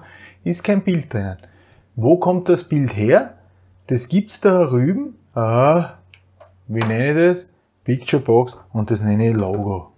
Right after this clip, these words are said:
Ja, das ist meine Picture Box Logo. Äh, das, da gibt's Image Location. Eine Eigenschaft Image Location und da muss man reinschreiben,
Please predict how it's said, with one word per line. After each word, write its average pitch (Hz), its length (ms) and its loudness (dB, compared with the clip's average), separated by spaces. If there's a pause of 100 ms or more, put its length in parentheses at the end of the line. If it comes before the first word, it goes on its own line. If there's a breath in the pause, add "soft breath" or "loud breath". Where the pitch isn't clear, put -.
(120)
Ja, 107 180 -2
das 110 140 -4
ist 107 140 -4
meine 110 220 -2
Picture - 400 -4
Box 104 280 -6
Logo. 175 480 -2 (1300)
Äh, 135 380 2 (760 loud breath)
das, 143 600 4 (1080)
da 123 100 2
gibt's - 260 -2
Image 170 440 0
Location. 123 680 -2 (800)
Eine 107 160 -6
Eigenschaft 135 520 -2
Image 127 340 -4
Location 147 600 -4 (280 loud breath)
und 131 280 -4
da 110 220 2
muss 160 180 -4
man 175 120 0
reinschreiben, 135 580 -2